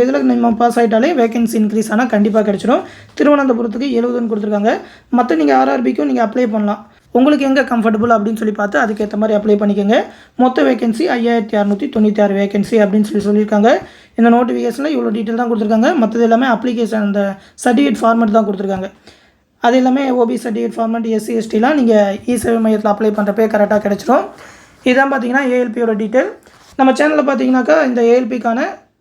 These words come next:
அட்மிஷன் போயிட்டுருக்கு. நம்ம கோர்ஸ் already பார்த்தீங்கன்னாக்கா ஆகஸ்ட் மாசமே கிட்டத்தட்ட டிசம்பர்ல வரும்னு சொல்லி கணக்கு பண்ணி ஒரு பேட்ச் ஸ்டார்ட் பண்ணியிருந்தோம். இப்போ வந்து செகண்ட் பேட்ச் ஸ்டார்ட் பண்ண போறோம். ஜாயின் பண்ண விருப்பம் இருக்கிறவங்க இந்த எயிட் நைன் ஜீரோ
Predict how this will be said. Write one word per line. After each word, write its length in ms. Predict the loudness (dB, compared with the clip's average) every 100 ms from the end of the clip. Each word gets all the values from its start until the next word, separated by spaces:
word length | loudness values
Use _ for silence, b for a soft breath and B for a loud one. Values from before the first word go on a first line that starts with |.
| -2
அட்மிஷன் 380 | 0 0 -2 2
போயிட்டுருக்கு. 420 | 2 2 0 0 0
நம்ம 160 | 0 0 2
கோர்ஸ் 200 | 0 2
already 240 | -2 0 0
பார்த்தீங்கன்னாக்கா 480 | 0 -2 -2 0 2 0 -2 B B 0
ஆகஸ்ட் 260 | 2 0 -2
மாசமே 320 | -4 -2 -2 -2 -4
கிட்டத்தட்ட 340 | -2 0 0 -2
டிசம்பர்ல 340 | 0 0 2 2
வரும்னு 220 | 0 0
சொல்லி 140 | -4 -2
கணக்கு 220 | -2 0
பண்ணி 120 | 2 2
ஒரு 80 | 2
பேட்ச் 200 | 2 0 0
ஸ்டார்ட் 220 | -2 0
பண்ணியிருந்தோம். 360 | 0 2 2 -2 B B -4
இப்போ 120 | 0 0
வந்து 140 | 2 0 0
செகண்ட் 240 | 0 2 2
பேட்ச் 160 | 0
ஸ்டார்ட் 240 | 0 0 0
பண்ண 120 | -2
போறோம். 240 | 0 -2 -2 -2 0
ஜாயின் 220 | 2 2
பண்ண 160 | 0 0
விருப்பம் 240 | 0 -2 -2
இருக்கிறவங்க 340 | -2 0 0 -2 B B B B
இந்த 100 | 2 4 4
எயிட் 200 | 0 -4
நைன் 180 | -2 -2
ஜீரோ 180 | 0 -2